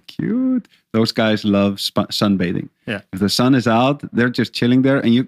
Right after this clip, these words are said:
Speaker 1: there's no fence. You can walk up to them, and they don't mind. They don't care. And you, you can just put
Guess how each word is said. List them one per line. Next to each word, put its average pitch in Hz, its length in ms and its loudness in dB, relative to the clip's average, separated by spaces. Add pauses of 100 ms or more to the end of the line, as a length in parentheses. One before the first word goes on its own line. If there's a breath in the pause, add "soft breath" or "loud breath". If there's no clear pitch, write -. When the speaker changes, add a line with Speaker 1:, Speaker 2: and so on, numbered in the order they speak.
(140)
Speaker 1:
there's 110 240 -2
no 127 140 2
fence. 107 400 -2
You 98 80 -2
can 98 140 0
walk 107 240 0
up 110 140 -4
to 143 100 -2
them, 165 260 0 (420)
and 110 100 0
they 110 100 4
don't 101 180 2
mind. 90 220 -6
They 98 80 0
don't 95 200 -2
care. - 220 -14 (240)
And 101 120 0
you, 92 100 -2 (120)
you 104 80 0
can 95 120 -2
just 92 180 -4
put 110 200 -2